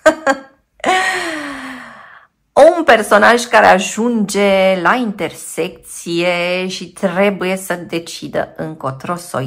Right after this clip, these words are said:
ia. Pare să fie cineva din jurul tău, ascultătorule. Pare să fie cineva hotărât, pare să fie cineva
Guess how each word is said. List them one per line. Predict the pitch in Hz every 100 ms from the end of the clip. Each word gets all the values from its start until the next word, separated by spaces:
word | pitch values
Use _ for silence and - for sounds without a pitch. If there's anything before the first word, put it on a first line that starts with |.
| 131
ia. | 175 247 269 262 262 269 262 262 254 _ _ _ - - - - - -
Pare | 587 605 571
să | 202
fie | - 277
cineva | 247 196 165 185
din | 196 165 147
jurul | 160 185 156 135 -
tău, | 160 170 247
ascultătorule. | 277 262 - 262 247 247 247 233 233 233 240 _ _ - - - - _ -
Pare | 233 494 523 -
să |
fie | 190 - 254
cineva | - 180 160 175 208 202
hotărât, | 170 - 147 135 135 160 220 269 262
pare | - - - 190
să | 190 -
fie | - 208 190
cineva | 190 - 165 160 156 180 196 214 196 180 170 165